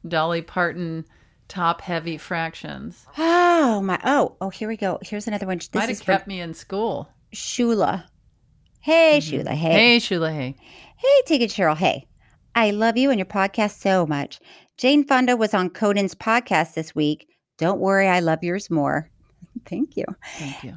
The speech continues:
Speaker 2: And she was talking about the time she went to stay with Dolly and her husband, Carl.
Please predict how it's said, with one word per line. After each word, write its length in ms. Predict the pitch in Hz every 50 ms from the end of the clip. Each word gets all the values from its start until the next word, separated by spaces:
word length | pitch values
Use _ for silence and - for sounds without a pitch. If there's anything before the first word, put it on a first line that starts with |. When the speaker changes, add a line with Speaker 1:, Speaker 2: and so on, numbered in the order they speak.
| -
Speaker 2:
And 260 | - - 247 254 254 247
she 720 | - - - - 262 262 262 262 254 262 254 254 254 254 -
was 460 | - 202 202 220 220 220 220 220 220
talking 360 | - - 240 254 269 - 294 277
about 200 | 247 226 226 226
the 60 | 220
time 280 | 214 - 247 214 208 202
she 180 | - - -
went 240 | 196 185 208 208 -
to 100 | - 202
stay 320 | - - - 202 185 190 185
with 180 | 175 175 - _ _
Dolly 420 | - 180 170 165 175 180 180 180 -
and 120 | 170 170
her 60 | 165
husband, 480 | 151 151 170 160 160 - 160 160 156 -
Carl. 600 | - - - 214 220 220 208 175 143 - -